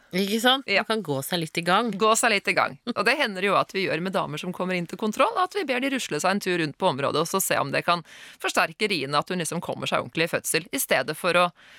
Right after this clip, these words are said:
Speaker 2: å be de reise hjem.
Speaker 1: Ikke sant? Så
Speaker 2: Ja.
Speaker 1: det er, det er flere løsninger. En annen ting er jo også det med vannavgang, at, eh, hvis man er litt usikker på om vannet har gått eller ikke, så kan man legge seg ned på gulvet, gjerne med et håndkle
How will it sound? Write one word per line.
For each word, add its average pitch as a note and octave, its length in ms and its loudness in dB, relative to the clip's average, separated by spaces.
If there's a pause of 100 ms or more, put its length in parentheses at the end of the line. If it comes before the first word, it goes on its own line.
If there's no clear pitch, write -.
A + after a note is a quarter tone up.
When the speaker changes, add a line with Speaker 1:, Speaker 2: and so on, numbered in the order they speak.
(120)
Speaker 2:
å E4 140 -2
be D3 100 2
de D#3+ 80 0
reise D#3 240 0
hjem. - 80 -12 (280)
Speaker 1:
Ikke G3 200 0
sant? A3+ 260 2 (100)
Så A3 80 -2
Speaker 2:
Ja. - 40 4
Speaker 1:
det A3+ 80 6
er, G3+ 160 0
det G#3+ 80 4
er A3+ 80 -2
flere E3+ 320 0
løsninger. E3 480 -2
En A3 120 -2
annen E3+ 200 0
ting G3+ 120 0
er E3+ 140 4
jo E3+ 80 -4
også E3+ 140 -8
det E3 120 0
med E3+ 120 -2
vannavgang, E3 640 0
at, A#3+ 200 -2 (640)
eh, G3 300 2 (300)
hvis F#3 200 -2
man G3+ 120 4
er E3 240 2
litt - 200 -16
usikker F#3 440 -4
på F#3+ 80 -2
om F#3+ 80 0
vannet D#3 260 0
har E3+ 80 -2
gått D#3+ 260 -2
eller F3+ 200 0
ikke, G#3 360 -2
så A3+ 80 -8
kan G3 160 -4
man F3+ 200 -2
legge E3+ 180 -2
seg D#3 100 -4
ned E3 120 -4
på F3+ 100 -6
gulvet, D#3+ 500 0
gjerne D#3+ 200 -2
med E3 120 -4
et - 80 -10
håndkle D#3 300 -2